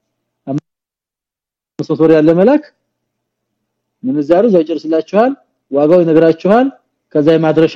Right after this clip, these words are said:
ደግሞ እንደገና ይቀበላችኋል። አዎ ምንዛሬው እዛው አልቋል። የመላኪያ ነው የሚቀበላችሁ። የመላኪያ ደግሞ ራሱ የቻለ ዋጋ ነው፣ ይቻላል ነው። ሌላ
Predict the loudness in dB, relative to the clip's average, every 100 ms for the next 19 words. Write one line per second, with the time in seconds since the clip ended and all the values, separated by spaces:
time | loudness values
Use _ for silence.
0 | 0 2 2 0 -4 _ _ _ _ -8
1 | -2 0 2 2 0 0 0 -2 -6 -16
2 | -18 _ _ _ _ _ -4 -2 0 -2
3 | 0 2 2 2 0 2 0 0 -6 _
4 | _ _ _ _ 0 2 4 2 2 0
5 | 0 -4 -2 0 0 0 0 2 0 0
6 | 0 0 -2 -2 0 0 2 0 0 -4
7 | _ _ _ -10 -10 -6 -4 -2 -2 -4
8 | -2 0 0 -2 _ _ _ _ _ _
9 | _ _ _ _ _ _ _ _ _ _
10 | _ _ _ _ _ _ _ _ _ _
11 | _ -4 -2